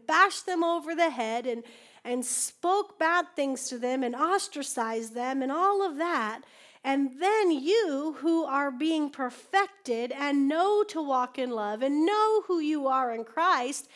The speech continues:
you decide to take a <laughs> day off and sit at home. How can God bring that person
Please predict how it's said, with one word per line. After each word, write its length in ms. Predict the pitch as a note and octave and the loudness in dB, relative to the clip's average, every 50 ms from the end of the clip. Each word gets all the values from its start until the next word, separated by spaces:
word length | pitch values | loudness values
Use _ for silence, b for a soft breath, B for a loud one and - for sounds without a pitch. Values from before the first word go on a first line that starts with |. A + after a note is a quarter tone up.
| B B B B | B B B B
you 240 | - C4+ E4 G4 F#4+ | -4 -2 0 0 0
decide 420 | E4+ F4 - - D#4+ D4+ D4+ D4 B3 | 0 -2 -2 -2 -2 -2 -2 -4 -6
to 60 | A#3+ | -8
take 300 | - - C4+ C#4+ C#4+ - | -10 -6 -6 -4 -4 -4
a 40 | D4+ | -4
<laughs> 0 | |
day 340 | B3 C#4 - - - C4 C4 - | -4 -4 -6 -8 -10 -10 -8 -8
off 260 | C#4+ B3+ B3 - - - | -6 -8 -8 -8 -12 -14
and 140 | A3+ A3 | -12 -10
sit 260 | A3 - - - B3 B3 | -10 -8 -8 -8 -8 -8
at 80 | B3 | -10
home. 380 | - A3+ A3 G#3+ G3+ G3 G#3 G#3+ b b b b b b b b b b b b b b b b b b b _ _ _ _ _ | -10 -10 -10 -10 -10 -12 -16 -20 b b b b b b b b b b b b b b b b b b b _ _ _ _ _
How 460 | - - D#4 F4+ F#4+ G#4 A#4 A#4 A4+ | -6 -2 2 6 6 6 6 6 2
can 400 | A#4 - - F#4 G4 F#4 F4 C4+ | -2 -4 -2 0 2 2 2 2
God 440 | - D#4+ E4+ F#4 F#4+ F#4 C#4+ C4 B3 | 2 2 4 4 4 2 0 -2 -6
bring 320 | C#4+ D4+ E4 F4 F4+ F4 | -2 -2 0 0 2 2
that 260 | E4 D#4 D4+ C#4 - | 0 0 -2 -4 -6
person 760 | - - - G4 G#4 G4 - - - A#3+ A#3 A3+ A#3+ C4+ D4 | -10 -6 -6 -4 -4 -6 -8 -8 -6 -6 -4 -4 -4 -6 -8